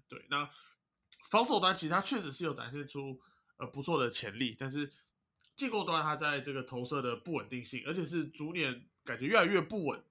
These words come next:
然后，呃，在其实老鹰队他们在阵容上面其实多多少少也有些，呃，变化的一个情况下，那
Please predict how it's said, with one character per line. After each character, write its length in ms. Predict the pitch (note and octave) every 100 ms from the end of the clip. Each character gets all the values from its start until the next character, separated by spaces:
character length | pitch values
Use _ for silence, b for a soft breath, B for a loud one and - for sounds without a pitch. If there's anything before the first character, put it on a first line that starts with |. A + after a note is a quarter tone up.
| -
然 140 | A2
后， 240 | C3 C#3 C3+ b b b b
呃， 140 | - A#2+
在 220 | F3+ E3
其 220 | C#3 C#3+
实 140 | C3 C3+
老 200 | A#2+ C3
鹰 120 | D#3+
队 180 | F3 C3+
他 220 | C3 C3
们 260 | B2+ A#2 _ _ _ _ _
在 160 | - C3+
阵 160 | A#3+
容 100 | G3
上 160 | C#3 D#3
面 80 | D3+
其 160 | -
实 140 | D#3 F#3
多 180 | F3 G3+
多 80 |
少 160 | F#3 E3+
少 120 | D3
也 80 | D3
有 160 | E3+ B2+
些， 280 | D3+ D#3 D#3 B B B
呃， 140 | - -
变 220 | A3+ G3 D3+
化 180 | E3 - - _ _ -
的 140 | C3
一 60 | B2+
个 80 | C#3+
情 180 | C#3+
况 180 | C3+ F3
下， 300 | C#3 A#2+ - -
那 240 | C#3+ C3